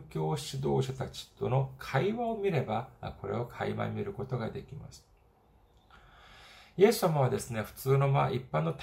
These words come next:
民に対しては本当に温かく接してくださいました。病に侵されている人を癒してくださり、そして父なる天の御国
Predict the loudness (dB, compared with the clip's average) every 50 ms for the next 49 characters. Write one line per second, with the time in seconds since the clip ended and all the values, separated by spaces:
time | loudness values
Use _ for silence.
0 | -6 -4 -2 0 0 0 -2 -2 -6 -12 -10 -6 -4 -4 -2 -2 -4 -4 -6 -6
1 | -6 -8 -10 -10 -8 -6 -6 -6 -6 -4 -4 -2 -2 -2 -2 -2 -2 -2 -4 -2
2 | 2 4 4 4 4 2 -2 -4 -6 -8 -6 -4 -4 -2 -2 -4 -4 -4 -4 -2
3 | 0 2 4 4 4 2 -4 -8 -10 -10 -8 -8 -8 -10 -10 -8 -6 -6 -6 -6
4 | -8 -10 -12 -8 -8 -8 -8 -6 -6 -6 -6 -6 -6 -8 -12 -14 -18 -18 -18 -20
5 | -20 -20 _ _ _ _ _ _ -20 -20 _ -20 -20 -20 -20 -10 -2 0 2 2
6 | 4 4 2 2 2 -2 -2 -4 -4 -4 -4 -4 -4 -4 -4 -2 -2 -4 -2 -4
7 | -4 -4 -2 -2 -2 -2 -2 -2 -2 -2 -2 -4 -6 -6 -4 -2 2 4 4 4
8 | 4 2 0 0 2 2 2 0 -4 -8 -8 -6 -6 -6 -8 -8 -10 -10 -10 -12
9 | -8 -4 -4 -4 -4 -2 0 0 0 0 0 -4 -10 -18 -20 -20 -20 -20 -20 -20
10 | -20 -20 -20 -20 -20 -20 -18 -12 -6 -2 2 2 2 2 2 2 2 4 4 4
11 | 4 2 2 2 2 2 4 2 2